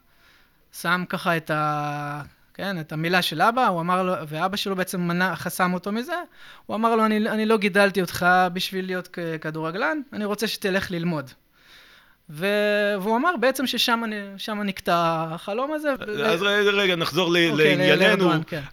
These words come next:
Speaker 2: בשלב מסוים אני יודע שהוא נהיה ראש עיריית איסטנבול, אם אני לא
Speaker 1: אכן,
Speaker 2: טועה.
Speaker 1: אז
Speaker 2: איך הוא נכנס לפוליטיקה ואיך הוא ב-, פתאום מתחיל, אה, להמריא?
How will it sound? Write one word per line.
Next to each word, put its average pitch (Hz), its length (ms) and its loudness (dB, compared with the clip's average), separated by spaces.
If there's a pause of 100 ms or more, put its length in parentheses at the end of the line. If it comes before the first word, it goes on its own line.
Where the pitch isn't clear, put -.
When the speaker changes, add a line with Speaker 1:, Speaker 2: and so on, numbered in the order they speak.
(160)
Speaker 2:
בשלב 180 500 4
מסוים 208 400 2
אני 170 80 -2
יודע 160 220 2
שהוא 151 160 -4
נהיה 143 160 0
ראש 135 260 -2
עיריית 127 280 -2
איסטנבול, 107 540 -4
אם 101 140 -2
אני 101 140 -2
לא 101 140 2
Speaker 1:
אכן, - 120 0
Speaker 2:
טועה. 92 160 4
Speaker 1:
אז 165 200 -2 (120)
Speaker 2:
איך 202 140 6
הוא 226 100 -2
נכנס 190 320 -4
לפוליטיקה 175 600 0
ואיך 143 180 0
הוא 170 140 -6
ב-, 143 160 0
פתאום 139 320 -4
מתחיל, 139 340 -2
אה, 123 180 4
להמריא? 110 460 0